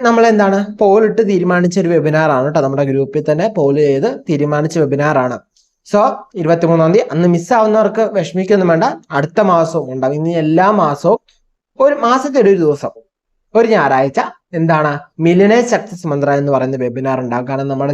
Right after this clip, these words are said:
ജീവിതത്തെ തന്നെ അടിമുടി മാറ്റുന്ന ഒരു വെബിനാർ ആയിരിക്കും അതെന്ന് പറയുന്നത് കേട്ടോ. So എന്താണ് നമുക്ക് ഈ ഇരുപത്തിമൂന്നാം തീയതി നടക്കുന്നത് എന്ന് പറയുന്നത് അത് ഫ്രീ വെബിനാർ ആണ്. But എന്താണ് എല്ലാ മാസവും അത് ഫ്രീ ആയിരിക്കില്ല കേട്ടോ. അതുപോലെ തന്നെ നമ്മുടെ പവേഴ്സ് ക്ലബിൽ മാത്രമുള്ള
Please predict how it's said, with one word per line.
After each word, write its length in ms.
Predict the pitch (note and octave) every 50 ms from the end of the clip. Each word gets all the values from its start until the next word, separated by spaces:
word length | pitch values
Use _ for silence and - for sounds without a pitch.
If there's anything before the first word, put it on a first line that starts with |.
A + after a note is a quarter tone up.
| C3 C3+
ജീവിതത്തെ 380 | C3+ C#3 C#3+ D3 D3 C#3+ D#3+ D#3+ D#3+ C#3+
തന്നെ 180 | C3+ E3 B3 - - - _ _ _ _ _ _ - D3+
അടിമുടി 380 | F#3 F#3+ G#3 F#3+ F#3+ G#3 C4 C4 G#3+
മാറ്റുന്ന 380 | F#3+ F3 E3+ E3+ E3+ E3 E3 E3+ E3 E3 E3+
ഒരു 80 | D#3+ D3+ D3+
വെബിനാർ 340 | C#3 C3 D3 C#3+ D3 D3 D3+ D3 C3
ആയിരിക്കും 280 | C3 A#2+ A#2 B2 B2+ A#2
അതെന്ന് 260 | A#2+ A#2+ A#2+ B2 A#2+ A2+
പറയുന്നത് 280 | A2 G#2+ A2+ C3 F3 G#3+
കേട്ടോ. 160 | G3+ G#3+ B2+ - - _ _ _ _ _ _ _ -
So 60 | A#3 A#3+ B3+ B3 A#3+ A#3+
എന്താണ് 260 | G#3+ G#3 G3+ G3+ G3+ G#3+ G#3 G#3 G#3 G#3+
നമുക്ക് 220 | G3 G3 G3+ F#3+ A3
ഈ 20 | A3 G#3
ഇരുപത്തിമൂന്നാം 560 | - G#3+ A3 G#3+ A#3 A#3 A#3+ A#3+ B3 B3 C4
തീയതി 120 | C4+ C4+ A#3
നടക്കുന്നത് 320 | G3+ F#3 F#3 F3+ F3 F3+ E3+ E3
എന്ന് 100 | D#3+ D#3+ D3
പറയുന്നത് 280 | C3+ C3 C3 E3 A3 G#3+
അത് 100 | D#3 D3 D3+ - - _
ഫ്രീ 140 | - C#3+ C#3 D3 C#3+
വെബിനാർ 380 | C#3+ C#3 C#3 C3+ C#3 C3+ C3+ C3+ B2+ B2+
ആണ്. 140 | C#3 E3+ - - - - _ _ _ _ - E3+
But 120 | G3 F#3+ G3 - - E3+
എന്താണ് 240 | D3+ D#3 D3+ D3+ D3+ D3
എല്ലാ 160 | C#3+ D#3+ F3+ F#3 F3+ E3+
മാസവും 280 | E3 D#3+ E3 B3 D#4 -
അത് 100 | C#3+ C#3 C#3 C3
ഫ്രീ 120 | - C3 C3 D3 C#3+
ആയിരിക്കില്ല 380 | C#3 C3 B2+ - C3 A#2+ B2 - D#3+
കേട്ടോ. 200 | G3 A#3 G#3+ A#2+ - - - - _ _ _ - C#3+
അതുപോലെ 340 | D#3 F3 F3+ F3 G#3+ G#3+ F#3+ D#3
തന്നെ 140 | C#3+ E3 G#3 A#3+ A3 - _ _ _ _ -
നമ്മുടെ 200 | B3+ B3+ B3 B3+ B3
പവേഴ്സ് 340 | A#3 G#3 F#3+ A3 A3+ A3 -
ക്ലബിൽ 260 | - A#3 A3 G3+ A#3+ A3 G3+ F3
മാത്രമുള്ള 460 | E3+ E3+ E3 G3 G#3 F#3+ E3+ D#3